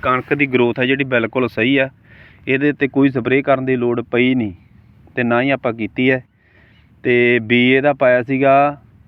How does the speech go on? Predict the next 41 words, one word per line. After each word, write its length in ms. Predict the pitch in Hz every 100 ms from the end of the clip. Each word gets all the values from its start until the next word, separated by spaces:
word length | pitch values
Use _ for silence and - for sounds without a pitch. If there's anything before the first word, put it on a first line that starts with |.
| _ -
ਛਿਆਲੀ 340 | 131 113 107
ਕਿਲੋ, 260 | 98 90 87 _ _ _ _
ਐਤਕੀ 320 | 117 117 131
ਬੀ 160 | 120 120
ਘਟਾਤਾ 400 | 123 143 113 110
ਸੀ 160 | 113 127
ਕਿਉਂਕਿ 920 | _ _ _ - - _ - 123 120
ਜ਼ਿਆਦਾ 380 | 117 110 117
ਬੀ 160 | 117 123
ਨਾਲ 180 | 123 127
ਨਾ 120 | 139
ਫਿਰ 180 | 135 127 123 120 117 110
ਦਾਣੇ 360 | 110 110 110
ਜਦੋਂ 220 | 110 113 110
ਝਾੜ 240 | 131 117
ਵੇਲੇ 180 | 104 110
ਬਰੀਕ 300 | 104 107 107
ਰਹਿ 180 | 104 110
ਜਾਂਦੇ 280 | 123 117 110
ਆ 100 | 110 _ _ _ _ _ _ _ _
ਤੇ 320 | 110 107 101
ਥੋੜ੍ਹਾ 400 | - 113 127 123
ਜਿਹਾ 100 | 120 117
ਘੱਟ 240 | 123 110
ਹੋਵੇ 180 | 110 110
ਤਾਂ 140 | 110 107
ਦਾਣੇ 240 | 110 107
ਥੋੜ੍ਹੇ 220 | 110 113
ਮੋਟੇ 280 | 113 101 101
ਹੋ 80 | 104
ਜਾਂਦੇ 240 | 107 110
ਆ। 80 | 123 120 - - _ - - - - - -
ਤੇ 100 | 113
ਬਾਕੀ 600 | 110 107 - 123 123 120 107 _ - _ _ _ _ _ - - _ -
ਬੀ 200 | 123 127
ਦੀ 140 | 135
ਗੱਲ 180 | 131 127
ਕਰੀਏ 260 | 131 127
ਤਾਂ 100 | 127
ਬਈ 180 | 123 127
ਬੀ 160 | 127 117